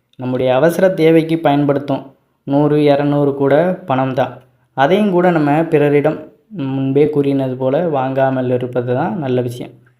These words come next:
ஆகையால் தான் சமையலறையில நம்ம செய்யும் இந்த சிறு மாற்றத்தினால நமக்கு பணவரவு பெருகும் என்பது கட்டாயம் உண்மை. முதலில் பார்த்தீங்கன்னா, சமையலறையில் உள்ள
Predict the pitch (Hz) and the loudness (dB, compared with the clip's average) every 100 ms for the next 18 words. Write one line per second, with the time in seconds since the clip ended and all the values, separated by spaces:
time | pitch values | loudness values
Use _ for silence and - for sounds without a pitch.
0 | _ _ 143 160 170 156 143 156 160 - | _ _ 0 0 2 2 2 0 -2 -4
1 | 131 139 143 135 131 127 147 131 123 131 | -2 0 2 0 0 -2 -2 -4 -4 -6
2 | 127 139 - 170 131 127 147 170 160 143 | -4 -6 -8 -8 -8 -4 0 0 2 2
3 | 147 143 143 131 123 143 135 123 123 147 | 2 0 -2 0 0 -2 -2 -4 -2 -2
4 | 185 - - _ _ _ - 156 170 156 | -2 -10 -20 _ _ _ 0 2 4 4
5 | 143 151 208 208 143 143 143 139 127 127 | 4 2 2 0 2 2 2 0 0 0
6 | 131 175 214 - - _ _ - 131 127 | 0 0 -2 -8 -20 _ _ -4 -4 0
7 | 123 123 143 135 120 120 - _ _ _ | 0 0 -4 -4 -6 -8 -12 _ _ _
8 | _ 156 170 208 202 160 147 139 147 165 | _ 0 2 2 2 2 0 -2 -4 -4
9 | - 139 151 151 143 139 135 143 180 | -2 -2 0 0 0 0 -2 -2 -4